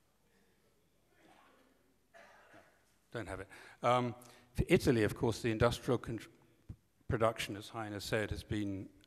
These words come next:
um, well, it's fallen back to levels achieved, uh, in the early nineteen eighties. Uh, and that is absolutely incredible, and that did not happen in Italy in the nineteen thirties. And dare I say it, that is because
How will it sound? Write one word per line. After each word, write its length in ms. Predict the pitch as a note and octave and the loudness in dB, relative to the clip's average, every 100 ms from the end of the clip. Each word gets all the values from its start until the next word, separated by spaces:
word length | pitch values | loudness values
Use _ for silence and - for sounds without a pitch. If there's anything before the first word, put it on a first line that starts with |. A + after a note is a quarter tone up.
| - | -4
um, 420 | A2 F#2+ F#2 F2+ - | 0 2 0 -4 0
well, 200 | - G#2+ | 6 6
it's 140 | G2+ - | 6 2
fallen 360 | D#3 C#3 A2+ | 4 4 4
back 240 | A2 G#2+ - | 4 2 0
to 100 | A#2 | -2
levels 460 | G#2+ G2+ G2+ G2 - | 0 0 -4 -8 -10
achieved, 600 | - - A#2 G#2 F#2 - - _ A#2 | -10 -4 0 -2 -4 -12 -16 _ -6
uh, 20 | |
in 240 | A2 A2+ | -2 0
the 140 | G#2+ A2 | 2 4
early 180 | G#2 G#2+ | 4 2
nineteen 340 | G#2 F#2+ G#2 | 0 -2 -2
eighties. 440 | A2 A2+ F#2 - - - _ - - - - - _ - | -2 -4 -8 -12 -16 -20 _ -20 -20 -20 -20 -20 _ -2
Uh, 320 | A2+ G#2+ A2 | 2 4 2
and 140 | A#2+ B2 | 2 2
that 120 | F#3+ | 4
is 140 | F#3+ - | 2 -2
absolutely 440 | D#3+ - C#3 B2 A2 | -4 -4 -4 -2 0
incredible, 580 | A2+ - C#3+ B2 G#2 G#2+ | 0 4 4 4 2 0
and 140 | A#2+ | 0
that 160 | C#3 B2+ | 0 2
did 120 | A#2+ | 4
not 200 | C#3+ - | 4 4
happen 520 | E3+ E3+ - A2+ A#2 - | 2 2 2 2 0 0
in 460 | B2 A2+ A2 A2 | 2 4 2 2
Italy 380 | C3 A#2+ B2+ A2 | 0 -2 0 0
in 80 | G#2+ | 0
the 80 | G#2+ | 2
nineteen 400 | A2 G#2 A2 G2+ | 0 0 -2 -2
thirties. 560 | B2+ A#2 - G#2 - - - _ - - - - _ | -2 -4 -6 -12 -12 -16 -20 _ -20 -20 -20 -20 _
And 320 | A#2+ C3 A#2+ | -2 -2 -2
dare 280 | B2+ D3+ D#3+ | 2 4 6
I 100 | B2 | 6
say 280 | - G3 C#3 | 6 4 4
it, 320 | G2 - - - - - - - - | 2 -2 -8 -12 -18 -20 -20 -20 4
that 160 | A#2+ | 4
is 120 | D#3 D3+ | 6 2
because 800 | E3 - B2 A2+ - - - | -4 -2 -2 -2 -4 -8 -10